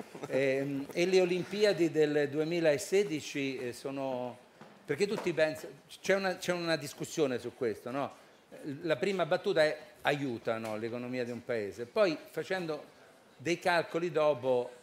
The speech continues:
in molti casi non è così sicuro. Atene da un certo punto di vista insegna.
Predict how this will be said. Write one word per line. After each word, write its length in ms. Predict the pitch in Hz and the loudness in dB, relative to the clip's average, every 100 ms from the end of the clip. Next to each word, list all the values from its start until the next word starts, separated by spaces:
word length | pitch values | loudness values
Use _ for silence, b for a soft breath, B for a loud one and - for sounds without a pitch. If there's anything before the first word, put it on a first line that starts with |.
| - | -16
in 180 | - 135 | -10 -8
molti 500 | 147 160 165 - 175 | -2 0 0 -2 -4
casi 680 | - 139 143 135 143 127 127 - | 0 2 2 -2 -6 -8 -8 -10
non 200 | 135 147 | -6 -2
è 120 | 147 | -2
così 320 | - 127 131 | -2 -6 -8
sicuro. 840 | 123 - 120 127 117 110 104 - - - - - | -10 -10 -10 -6 -4 -2 -2 -4 -16 -20 -20 -20
Atene 540 | 117 123 123 117 113 113 | -6 0 0 0 -6 -8
da 80 | |
un 100 | 107 | -10
certo 280 | - 123 - | -6 -6 -6
punto 200 | 117 117 | -8 -6
di 60 | 123 | -6
vista 220 | 120 120 | -6 -8
insegna. 600 | 110 - 113 101 101 | -10 -8 -8 -8 -12